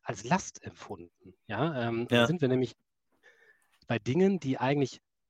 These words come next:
Speaker 1: wo man sagt, das betrifft jetzt Einzelpersonen oder Mitarbeiter können sich selber weiterbilden, aber es belastet dann auch die Organisation,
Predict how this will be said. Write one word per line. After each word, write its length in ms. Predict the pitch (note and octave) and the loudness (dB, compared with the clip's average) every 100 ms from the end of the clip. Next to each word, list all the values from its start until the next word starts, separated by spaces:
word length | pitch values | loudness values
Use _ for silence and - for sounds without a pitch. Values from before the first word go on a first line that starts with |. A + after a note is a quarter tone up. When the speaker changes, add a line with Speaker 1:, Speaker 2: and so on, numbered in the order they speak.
| _ _ | _ _
Speaker 1:
wo 60 | A2+ | -6
man 160 | B2 A#2 | -2 0
sagt, 180 | B2+ | 0
das 80 | A#2+ | -2
betrifft 280 | - - D3 | -6 -6 -2
jetzt 140 | A2 | -2
Einzelpersonen 680 | - D#3 D3+ - A#2+ C3 C#3 | 2 2 2 0 0 0 0
oder 200 | A2+ G#2 - _ _ _ - | 0 -2 -6 _ _ _ -6
Mitarbeiter 400 | C#3 B2+ A#2+ A#2 | -2 0 0 -2
können 160 | - A2 | -6 -6
sich 100 | G#2 | -4
selber 220 | A#2 G#2+ | -2 0
weiterbilden, 440 | A2 C#3+ C#3 C#3+ - - - | 0 0 2 2 0 -16 -8
aber 100 | A#2 | -6
es 80 | - | 0
belastet 320 | C#3+ - C3 | 0 0 0
dann 80 | B2 | -2
auch 60 | |
die 80 | B2 | -4
Organisation, 560 | A#2+ G#2+ G#2 C#3+ - | -6 -4 -6 -8 -10